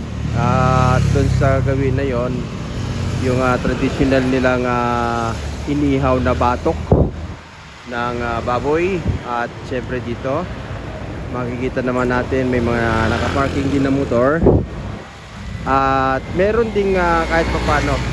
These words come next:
ay may, ah, customer din naman, ano, at hindi rin naman nawawalan. So, parang, ah, normal lang na kainan,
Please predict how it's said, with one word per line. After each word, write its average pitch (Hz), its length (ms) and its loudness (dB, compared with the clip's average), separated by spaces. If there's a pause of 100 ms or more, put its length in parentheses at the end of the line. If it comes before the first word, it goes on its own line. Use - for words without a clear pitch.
(120)
ay 139 160 -2
may, 139 480 -2
ah, 127 160 -2
customer 143 640 0
din 131 240 0
naman, 123 320 -2
ano, 127 240 -2
at 117 240 -6
hindi 123 240 -2
rin 120 160 -2
naman 117 160 0
nawawalan. 110 520 0 (920)
So, 175 80 0
parang, 214 400 2
ah, 208 160 2
normal 208 480 0
lang 170 320 0
na 175 140 0 (1080)
kainan, 170 400 2